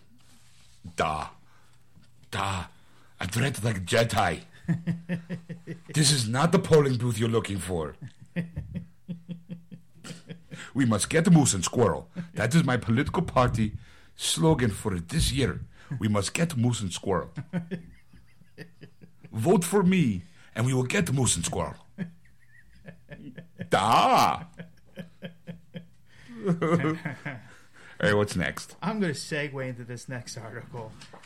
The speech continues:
Speaker 2: Little known sci-fi fact. Known Yoda's original first name, Dewey?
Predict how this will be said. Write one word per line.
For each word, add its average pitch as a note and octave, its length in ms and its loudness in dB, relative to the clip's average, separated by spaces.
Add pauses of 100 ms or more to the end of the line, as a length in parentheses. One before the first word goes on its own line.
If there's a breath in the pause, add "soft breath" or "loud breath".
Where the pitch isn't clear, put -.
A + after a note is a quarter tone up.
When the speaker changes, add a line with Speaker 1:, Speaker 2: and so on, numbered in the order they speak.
(100)
Speaker 2:
Little G#3 280 -4
known F3+ 320 -2
sci-fi C3 540 -8
fact. - 320 -20 (680 soft breath)
Known F#3 300 0
Yoda's C3+ 680 -4
original D#3+ 300 -4
first D#3+ 380 -6
name, G#2 440 -12
Dewey? F3+ 480 -6